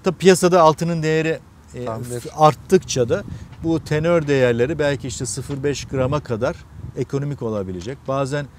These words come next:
Speaker 1: altının değeri düşüyor. O zaman o sahalar ekonomik olmaktan çıkıyor, durduruluyor. Bu biraz
Speaker 2: Bu konuda
Speaker 1: fiyat, e, ve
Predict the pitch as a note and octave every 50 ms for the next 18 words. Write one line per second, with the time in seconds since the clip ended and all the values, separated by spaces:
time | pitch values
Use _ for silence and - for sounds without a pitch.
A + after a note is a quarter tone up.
0 | - - - - B2+ B2 B2 - - C#3 C#3+ C#3+ C3+ C3+ C3+ C3+ C3+ C3+ C3 C3
1 | B2+ A#2+ A#2+ A#2+ C3 C3 - - - B2 B2+ A2+ A#2 - C3+ A#2 B2 B2+ C3 C#3
2 | C3+ - - - - - - - - - B2 C3 - - - - - C3+ B2+ B2+
3 | C3 C3 B2 A#2+ A#2 - C3 B2+ C3 C3 - C3 B2 B2 B2+ B2+ B2 G2+ - B2
4 | B2+ B2 A#2 - B2+ - - B2 A#2+ B2 B2+ B2+ B2 - - - - - - A#2
5 | A#2+ B2+ B2+ A#2+ A2 B2 A2+ A#2 G#2+ G2+ G2 A#2+ E3 - - - - - - -
6 | - - - - - - - - - - - - - - - B2 C3+ D3 C3+ C#3
7 | C#3 C#3+ C#3+ C3 - C3+ B2+ B2 C3+ C3+ C#3+ D3 - A2+ - D3 D3 C#3 C3 B2+
8 | B2+ B2+ B2 B2 A#2+ B2 C3+ C#3 C3